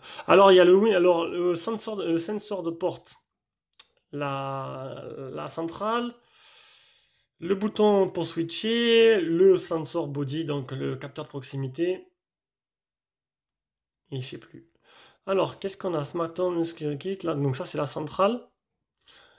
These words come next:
Elle m'a, ah, F M radio, on peut regarder les radios, seize millions de colors. Ah, elle est lumineuse, ça c'est pas mal, ça fait une veilleuse. Une veilleuse, ça fait pas mal, on peut customiser la musique, elle marche avec l'application,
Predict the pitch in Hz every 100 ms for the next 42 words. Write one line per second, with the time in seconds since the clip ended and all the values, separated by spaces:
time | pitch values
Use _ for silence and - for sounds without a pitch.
0 | _ 147 151 151 160 160 147 170 165 190
1 | 170 160 175 143 139 147 151 147 135 170
2 | 180 - 165 160 156 156 143 156 160 165
3 | 214 190 151 127 143 147 180 214 165 139
4 | - 151 151 156 147 131 131 135 151 165
5 | 170 139 120 - _ _ _ _ _ _
6 | _ _ _ 135 131 131 151 151 127 131
7 | 143 156 143 127 143 131 151 151 135 139
8 | 139 147 160 185 190 - - - - 147
9 | 143 139 139 131 131 139 143 - 185 202